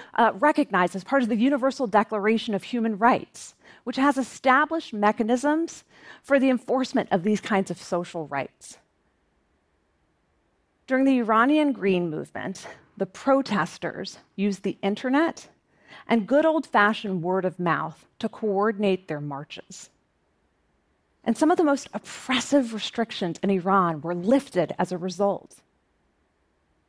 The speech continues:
But what if the Iranian government had used brain surveillance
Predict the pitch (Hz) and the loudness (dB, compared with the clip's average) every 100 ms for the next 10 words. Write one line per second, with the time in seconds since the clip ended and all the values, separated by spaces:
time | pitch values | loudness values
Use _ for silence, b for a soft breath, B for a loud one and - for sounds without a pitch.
0 | _ - 214 226 349 508 - 311 226 202 | _ 0 0 2 4 4 2 0 2 2
1 | 208 233 233 185 170 160 143 143 151 - | 2 2 0 2 0 -2 -6 -8 -12 -16
2 | _ _ _ B - 240 220 254 190 190 | _ _ _ B 0 0 2 0 -2 0
3 | 220 262 285 - 190 151 160 - - - | 2 4 2 -2 -4 -4 -6 -8 -12 -16